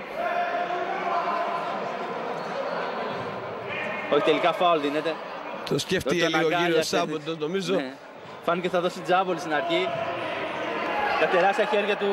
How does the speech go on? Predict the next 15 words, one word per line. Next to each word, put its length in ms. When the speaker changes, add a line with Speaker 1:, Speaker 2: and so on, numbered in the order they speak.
Speaker 1:
Σοφρονίσου 480
τον 160
μπέρδεψαν 500
κιόλας. 360
Για 80
να 60
δούμε 120
τώρα, 220
πάει 140
να 180
κλέψει 240
ο 100
Σοφρονίου. 540
Δεν 140
τα 40